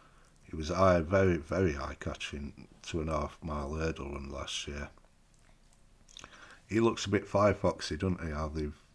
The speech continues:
you know, he's given him an hurdles debut, two and a half, fetching him back to bumpers here.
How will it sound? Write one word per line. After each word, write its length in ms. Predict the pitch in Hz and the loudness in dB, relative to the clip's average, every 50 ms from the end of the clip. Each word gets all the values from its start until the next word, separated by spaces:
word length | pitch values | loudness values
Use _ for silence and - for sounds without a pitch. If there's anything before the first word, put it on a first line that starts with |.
| _ - | _ -12
you 100 | 82 78 | -10 -8
know, 160 | 73 73 73 | -8 -6 -6
he's 140 | 73 76 - | -8 -8 -8
given 260 | - 87 82 85 80 | -6 -6 -6 -4 -4
him 40 | 78 | -4
an 80 | 82 82 | -2 -2
hurdles 440 | 82 85 82 80 82 78 76 - - | -2 -2 -2 -2 -2 -4 -6 -6 -6
debut, 340 | 78 73 69 71 73 73 | -8 -8 -6 -6 -6 -6
two 200 | 71 - - 76 | -6 -8 -8 -6
and 120 | 73 73 73 | -6 -6 -6
a 20 | |
half, 260 | 73 71 71 - - - - | -6 -6 -8 -10 -12 -12 -10
fetching 320 | 78 73 - - 76 78 | -10 -8 -8 -8 -8 -8
him 80 | 73 71 | -6 -6
back 220 | 71 69 - - | -6 -8 -8 -10
to 120 | - - 73 | -12 -12 -10
bumpers 480 | - 78 76 73 71 - - 73 - - | -8 -8 -8 -8 -8 -8 -8 -8 -6 -6
here. 240 | 76 76 73 73 | -6 -8 -8 -10